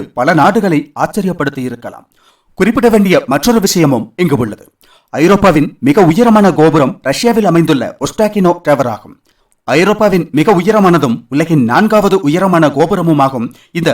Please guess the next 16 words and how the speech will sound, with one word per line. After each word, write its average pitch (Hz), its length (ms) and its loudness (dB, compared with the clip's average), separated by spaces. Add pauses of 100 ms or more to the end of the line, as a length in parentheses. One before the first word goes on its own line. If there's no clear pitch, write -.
(120)
ஒஸ்டாகினோ 151 520 -4 (100)
டவர். 110 280 -8 (420)
நரேந்திர 160 400 0
மோடியின் 151 380 0
ரஷ்ய 143 300 -4
பயணத்தின் 196 460 -2
பாகமாக 156 480 0 (120)
இந்தியர்கள் 220 580 -2
பெருமைப்படக்கூடிய 190 800 -2
ஒரு 147 160 -2
காட்சி 143 380 -6 (300)
இந்த 175 180 0 (140)
ஒஸ்டாகினோ 165 540 -4
டவரில் 131 420 -4
காணப்பட்டது. 113 540 -6 (320)
ஆம், 147 200 2